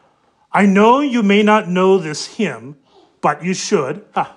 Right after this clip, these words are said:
I didn't, I didn't realize he said that, but, but you should learn it. And it's also the same tune as a great Good Friday hymn. But anyways, the hymn makes it clear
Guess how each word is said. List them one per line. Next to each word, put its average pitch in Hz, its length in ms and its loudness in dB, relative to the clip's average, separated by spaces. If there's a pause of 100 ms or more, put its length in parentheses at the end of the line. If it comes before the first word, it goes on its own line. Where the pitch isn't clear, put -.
I 147 140 -4
didn't, 151 240 -8 (400)
I 139 80 -6
didn't 139 300 -8
realize 127 360 -6
he 135 80 -14
said 117 200 -12
that, 101 120 -20
but, - 260 -10 (120)
but 147 160 -4
you 208 80 -2
should 190 240 -2
learn 117 240 -12
it. - 200 -16 (540)
And 175 80 -2
it's 185 120 0
also 233 260 0
the 180 80 -4
same 202 240 -2
tune 196 440 -2
as 143 140 -4
a 135 80 -6
great 165 400 -4
Good 143 140 -4
Friday 143 340 -2
hymn. 101 220 -20
But 143 140 -8
anyways, 113 400 -10 (680)
the 185 100 -2
hymn 277 600 2
makes 214 360 2
it 214 140 0
clear 135 640 -6